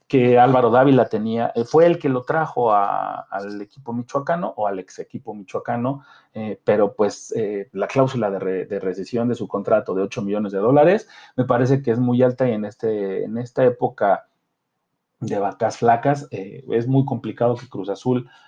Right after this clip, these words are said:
suelte tanto dinero por un jugador, aunque sería interesantísimo.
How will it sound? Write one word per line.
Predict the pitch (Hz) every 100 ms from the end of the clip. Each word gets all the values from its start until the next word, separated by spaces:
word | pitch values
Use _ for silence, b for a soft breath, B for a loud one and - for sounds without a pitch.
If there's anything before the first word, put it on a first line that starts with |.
| b
suelte | - 139 139 135
tanto | 113 127 135 117
dinero | 107 120 120
por | 101
un | 110
jugador, | 123 101 98 127 -
aunque | 98 95
sería | - 113
interesantísimo. | 131 139 110 101 101 95 120 - 127 135